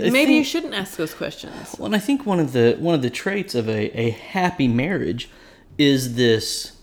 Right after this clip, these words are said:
Speaker 1: you know, we, we haven't talked about effortless in a long time. That used to be a big key thing we talked
Speaker 2: Mm-hmm.
Speaker 1: about a lot, but one of the things that just comes naturally, and so for, for us, but other people that don't have that would need to force it,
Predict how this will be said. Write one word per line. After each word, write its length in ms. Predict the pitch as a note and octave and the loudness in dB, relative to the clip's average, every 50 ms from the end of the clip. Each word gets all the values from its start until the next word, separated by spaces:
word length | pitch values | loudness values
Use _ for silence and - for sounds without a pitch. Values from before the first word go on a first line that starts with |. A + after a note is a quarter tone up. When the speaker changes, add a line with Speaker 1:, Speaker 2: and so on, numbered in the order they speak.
| _ _ _ _ _ _ _ _ _ _ _ _ _ _ _ - - - | _ _ _ _ _ _ _ _ _ _ _ _ _ _ _ -20 -14 -6
Speaker 1:
you 100 | - C3 | -4 -2
know, 80 | A#2+ A2+ | -2 0
we, 140 | A2+ C3+ - | -2 -2 -2
we 100 | G3 B3+ | -2 -2
haven't 340 | C4 E3+ - - - - - | -2 -4 -6 -10 -12 -18 -20
talked 200 | - - - - | -20 -16 -12 -10
about 220 | B2 A#2 - - | -8 -8 -6 -6
effortless 420 | - A#2+ - - - - A2 - - | -8 -8 -8 -10 -12 -12 -12 -10 -10
in 60 | G#2+ | -8
a 60 | G2+ G2+ | -8 -8
long 160 | F2+ F2 G#2+ | -8 -10 -12
time. 200 | - - - - - | -14 -16 -16 -12 -8
That 140 | G2 F2+ | -6 -4
used 140 | A#2+ C#3+ - | -4 -6 -6
to 60 | - | -6
be 120 | A#2 A2+ A2 | -6 -6 -6
a 40 | G#2+ | -4
big 300 | A#2 A2 G#2+ G#2+ A2 - | -6 -6 -6 -8 -10 -10
key 180 | - - A#2+ | -6 -4 -4
thing 260 | A2+ - A2+ G#2+ G#2 G2+ | -4 -2 -4 -4 -4 -4
we 80 | G#2 | -6
talked 180 | G2+ F#2+ G#2 F#2+ F2 | -6 -6 -6 -6 -6
Speaker 2:
Mm-hmm. 40 | - | -8
Speaker 1:
about 160 | - - - | -8 -8 -8
a 60 | G2+ | -8
lot, 360 | G2+ G2+ G2+ - - - A2 | -8 -8 -10 -10 -12 -12 -8
but 140 | G#2 - - - - - - - _ _ _ _ _ _ _ - | -8 -8 -8 -8 -14 -20 -20 -20 _ _ _ _ _ _ _ -18
one 420 | - - C#3+ C3+ C#3 D#3 E3+ F#3+ G#3 | -14 -10 -6 0 2 4 4 4 2
of 160 | G#3 F#3 E3 | 0 0 -2
the 80 | D#3 D3 | -4 -4
things 480 | - - C#3 C3 B2+ B2 B2 A#2 A2+ | -4 -2 0 2 2 2 0 -2 -2
that 360 | A#2 A#2 A2+ G#2+ - - - A#2+ | -2 -2 -2 -2 -4 -12 -12 -6
just 360 | A#2 C3 B2 - - - - | -2 -2 0 0 -2 -6 -8
comes 400 | - - - C#3+ C3 B2 A2 A2+ | -10 -6 -4 -2 0 0 0 0
naturally, 800 | A#2 A2+ B2 D3+ F#3 A3 G#3 - - A#2+ A#2 - C#2 - A#2+ - - - - - - - - - - - - _ _ _ _ _ _ _ - - - - - _ _ _ | 0 0 0 0 -2 -4 -4 -4 -4 -2 -2 -2 -4 -6 -6 -10 -14 -20 -20 -20 -20 -20 -20 -20 -20 -20 -20 _ _ _ _ _ _ _ -20 -20 -20 -20 -20 _ _ _
and 140 | - C#3 B2+ | 0 0 4
so 160 | - D3 C3 | 6 6 6
for, 160 | - - C3+ A#2 - - - | 6 4 -2 -4 -4 -12 -10
for 220 | - - C#3+ C3 | -2 2 2 2
us, 220 | - A#2+ A2+ A2+ - | 4 4 2 0 0
but 160 | - B2+ A#2 - - - - - - - | 0 0 -2 -2 -2 -14 -18 -16 -8 -4
other 200 | C3 C#3+ D#3 D3+ | -2 0 0 0
people 220 | D#3 E3 C#3 B2 A#2 | 0 0 -2 0 -2
that 180 | - A#2 A#2 | -2 -4 -2
don't 220 | A#2+ B2+ B2+ - G2 | -2 -2 -2 -2 -4
have 340 | - C3+ C#3 D#3 E3 C#3+ | -6 -4 -4 -4 -4 -2
that 180 | C3 A#2 - - | -2 -2 -2 -2
would 220 | A2+ A#2+ B2 C3 | -2 -2 0 2
need 160 | C3 C3 A#2+ A2 | 2 2 0 0
to 60 | G2+ | -4
force 440 | - - - G3+ C4+ C4+ - - A#2+ | -6 -6 -6 -4 -4 -4 -4 -4 -6
it, 180 | A2+ A#2+ - | -6 -6 -8